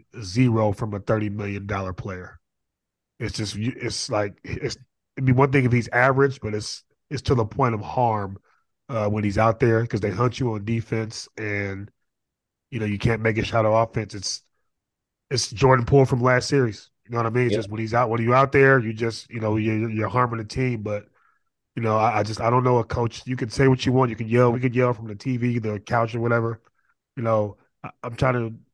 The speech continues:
Speaker 1: a coach is not gonna completely bench a thirty million dollar player. The closest they were seeing is,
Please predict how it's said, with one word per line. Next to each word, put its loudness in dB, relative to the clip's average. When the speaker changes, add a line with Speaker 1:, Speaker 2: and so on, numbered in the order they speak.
Speaker 1:
a -18
coach 0
is -2
not 2
gonna -2
completely 0
bench -2
a -10
thirty -4
million -6
dollar -4
player. -8
The -10
closest 2
they 4
were 4
seeing -2
is, -2